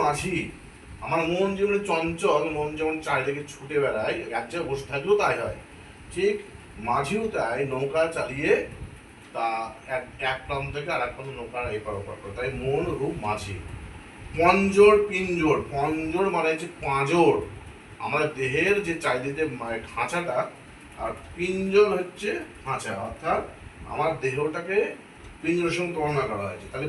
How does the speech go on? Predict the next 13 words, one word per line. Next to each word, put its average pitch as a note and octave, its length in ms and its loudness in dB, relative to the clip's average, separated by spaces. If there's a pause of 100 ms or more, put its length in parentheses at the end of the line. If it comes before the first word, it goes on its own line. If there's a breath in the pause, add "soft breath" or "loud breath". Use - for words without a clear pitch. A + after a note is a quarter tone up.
(140)
পঞ্জর E3+ 640 4
রূপ D#3+ 300 0
পিঞ্জর। D#3+ 460 0 (920)
ঠিক G3 220 2
কথামৃত, G3 580 6 (1200 loud breath)
কথা D3+ 340 4 (600)
মানে C3+ 160 -4
মানুষেরই C#3+ 540 2
কথা F#3+ 160 -2
বলা F3+ 180 0
হচ্ছে E3+ 240 -2
অমৃত, C3 440 -2 (640)
কথারূপ G3 480 4